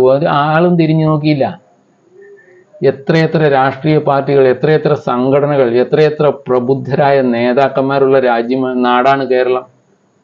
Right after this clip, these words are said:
ആരാണ് ജോസഫ് മാഷിനെ ഒന്ന് സാന്ത്വനിപ്പിക്കാനുണ്ടായത്? അത് തെറ്റാണ് അവർ ചെയ്തതെന്ന് ഉറക്കത്തെ വിളി-, ഉറക്കെ വിളിച്ചു പറയാൻ ഇവിടെ എ-, സമൂഹത്തിൽ എത്ര വിപ്ലവകാരികളാണ് ഉണ്ടായത്? എം എ ബേബിയൊക്കെ അവിടെ ചെന്ന് ത-, അയാളുടെ വീട്ടിൽ ചെന്നിട്ട് എന്ത് പറ്റി?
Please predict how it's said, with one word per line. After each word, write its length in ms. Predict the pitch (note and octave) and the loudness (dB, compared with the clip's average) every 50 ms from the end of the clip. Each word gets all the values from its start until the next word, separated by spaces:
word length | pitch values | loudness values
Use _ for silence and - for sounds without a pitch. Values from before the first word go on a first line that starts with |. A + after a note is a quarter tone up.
| _ _ _ _ _ _ _ | _ _ _ _ _ _ _
ആരാണ് 420 | - A#2+ B2 C3 C#3+ D#3 D#3+ D#3+ D#3 D3+ | -4 -2 0 0 2 2 2 2 0 2
ജോസഫ് 340 | D3 C#3 C3+ - C#3+ C3 C#3 | 2 2 2 2 0 0 0
മാഷിനെ 280 | C#3+ C#3+ - C#3+ C#3+ C#3 | 0 -2 -2 -2 -2 -2
ഒന്ന് 180 | C#3 C#3 C#3 C3 | 0 0 -2 -2
സാന്ത്വനിപ്പിക്കാനുണ്ടായത്? 1040 | A#2 C#3+ C3 B2+ C3 C3+ C3+ B2 C3 B2+ C3 C3+ C3 C3 B2+ B2+ B2+ B2 A#2+ B2 A#2+ A#2+ _ _ _ - - _ _ _ _ _ _ _ _ _ _ _ _ _ _ - | -2 -2 -2 0 0 0 -2 -2 -2 -2 0 0 0 0 0 0 0 0 0 -2 -4 -6 _ _ _ -20 -20 _ _ _ _ _ _ _ _ _ _ _ _ _ _ -4
അത് 140 | - A#2+ C#3+ C#3 - | 0 0 0 0 0
തെറ്റാണ് 400 | C3+ B2+ - - - D#3+ D#3+ D#3+ | -2 -2 -2 0 -2 -2 0 0
അവർ 140 | D#3+ D#3 D#3 D3+ | 0 -2 -2 0
ചെയ്തതെന്ന് 440 | C#3+ D3 C#3+ C#3+ D3 D3 D3 D3+ D3 | 2 2 2 4 2 2 2 2 0
ഉറക്കത്തെ 420 | C#3 C3+ C3 B2+ - D3+ C3 D#3 | 0 0 0 0 -2 -2 0 0
വിളി-, 300 | D3+ C3 A#2+ A#2+ C3+ - B2 B2+ | -2 0 0 0 0 0 0 0
ഉറക്കെ 280 | B2 C3 C3 C3 - | 2 0 0 0 -2
വിളിച്ചു 340 | C#3+ C3 B2+ B2 A#2+ - F3 | 0 0 2 0 0 -2 -2
പറയാൻ 280 | D3+ D#3+ D#3 D3+ D3 C#3+ | 0 0 0 0 0 0
ഇവിടെ 220 | C#3 C3 C#3+ C#3+ C#3 | 0 0 0 0 2
എ-, 300 | B2+ A#2+ A2+ - - B2 - | 2 0 0 -2 -6 -8 -4
സമൂഹത്തിൽ 440 | C3 B2 A#2+ B2+ C3 C#3 C3+ C3 C#3+ | -2 -2 0 0 0 0 0 0 0
എത്ര 300 | C3 B2 - - - C3+ C#3+ | 0 0 -2 -2 -2 0 0
വിപ്ലവകാരികളാണ് 1080 | C#3 B2 A#2 A2+ A2 - - C3+ C3+ C#3 C#3+ C3+ C#3 C#3+ C#3+ C#3+ C#3 D3 D3 C#3 C3 C3 | 0 0 -2 -4 -4 -2 0 2 4 4 4 4 4 2 2 0 0 0 0 0 0 0
ഉണ്ടായത്? 380 | C3 B2 A#2+ A#2+ A#2 A2+ A2+ A#2 A#2+ - _ _ _ _ _ _ _ _ _ _ _ _ _ | 0 2 2 2 0 0 -2 -4 -8 -8 _ _ _ _ _ _ _ _ _ _ _ _ _
എം 140 | A2 A#2+ A#2+ C3 | -2 0 2 2
എ 60 | C#3 C#3 | 2 2
ബേബിയൊക്കെ 520 | C3 B2+ B2+ C3+ C3 C#3 C#3 C#3 B2+ C3+ C#3+ | 2 4 4 4 4 2 2 0 2 0 0
അവിടെ 240 | C3 B2+ B2+ C3 B2+ C3 | 0 2 0 0 0 -2
ചെന്ന് 200 | C3+ C3+ C3+ C3 B2+ | -2 -2 -2 -2 -2
ത-, 320 | B2+ A#2+ A#2 A#2 A#2+ B2 - | -2 0 0 0 0 0 0
അയാളുടെ 400 | B2 A#2+ A#2+ B2 B2+ C3+ C3+ C3+ | 0 0 2 2 2 2 0 0
വീട്ടിൽ 320 | B2+ B2+ B2+ B2+ B2+ B2+ B2+ | 0 0 -2 -2 -2 -2 -2
ചെന്നിട്ട് 340 | C3+ C3 C3 C3 B2+ - | -2 -2 -2 -2 -2 0
എന്ത് 240 | B2+ A#2 A#2 A#2+ B2+ C3+ | 0 0 2 2 2 2
പറ്റി? 260 | C3 B2+ - B2 | 0 0 0 -2